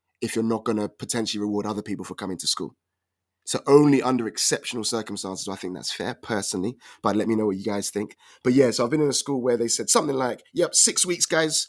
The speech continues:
If you come into school for a hundred attendance, your name goes in a raffle, you can win a bike. You can win a bike." And we gave away a bike to a kid, um, who had a hundred percent attendance for that half term. And fortunately, or funnily enough, or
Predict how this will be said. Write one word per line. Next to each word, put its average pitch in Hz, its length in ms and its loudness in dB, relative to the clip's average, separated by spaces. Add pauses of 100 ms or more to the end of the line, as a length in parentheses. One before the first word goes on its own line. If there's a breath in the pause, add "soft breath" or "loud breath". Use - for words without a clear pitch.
(460 soft breath)
If 165 180 0
you 165 80 -4
come 160 200 0
into 139 100 -4
school 147 180 -2
for 123 60 -4
a 117 40 -4
hundred 139 260 -2
attendance, 123 260 -2
your 110 80 -2
name 170 240 2
goes 143 140 -2
in 120 80 0
a 117 40 0
raffle, 123 320 -2 (180 loud breath)
you 139 100 -4
can 131 160 -2
win 127 100 2
a 101 80 -2
bike. - 560 -2 (240)
You 170 140 -6
can 147 240 -6
win 139 140 0
a 110 180 -4 (260)
bike." - 360 -4 (180 loud breath)
And 123 140 0
we 123 80 -2
gave 147 260 4
away 139 220 2
a 127 80 -2
bike - 480 -4 (300 soft breath)
to 131 200 2
a 113 120 2
kid, 110 340 -2 (360)
um, 107 240 -4
who 120 160 -2
had 120 140 0
a 117 40 -2
hundred 120 180 -2
percent 110 180 -2
attendance 107 420 -4
for 123 220 -6
that 107 220 -4
half 110 200 -4
term. 101 280 -6 (240 loud breath)
And 127 160 0
fortunately, 160 640 2
or - 100 -2
funnily 170 300 4
enough, 156 240 0
or 127 160 0